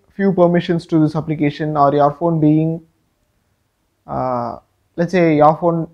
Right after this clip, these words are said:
not having enough storage space to accommodate this application, et cetera, et cetera. But just remember, in this video we're going to make sure that we solve all the errors by following all the steps.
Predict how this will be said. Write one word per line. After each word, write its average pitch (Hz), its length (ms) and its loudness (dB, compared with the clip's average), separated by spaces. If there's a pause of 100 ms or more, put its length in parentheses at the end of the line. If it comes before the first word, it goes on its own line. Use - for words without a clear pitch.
not 175 220 2
having 165 340 0
enough 156 260 0
storage 156 360 0
space 147 440 -2
to - 160 -6
accommodate 143 420 -2
this 139 140 -10
application, 135 580 -8 (600)
et 156 120 -12
cetera, 143 240 -6
et 139 100 -8
cetera. 160 260 -4
But 202 320 -2 (360)
just 220 240 -2
remember, 233 520 2 (460)
in 220 120 -2
this 240 100 -2
video 190 220 4
we're 165 140 2
going 147 280 -2
to 147 260 -4 (180)
make 190 180 0
sure 180 220 0
that 160 200 -4
we 165 220 -2
solve 139 460 0
all 247 280 4
the 262 80 0
errors 190 560 -2 (720)
by 147 140 -6
following 151 380 2
all 196 180 4
the 233 100 -4
steps. - 600 -10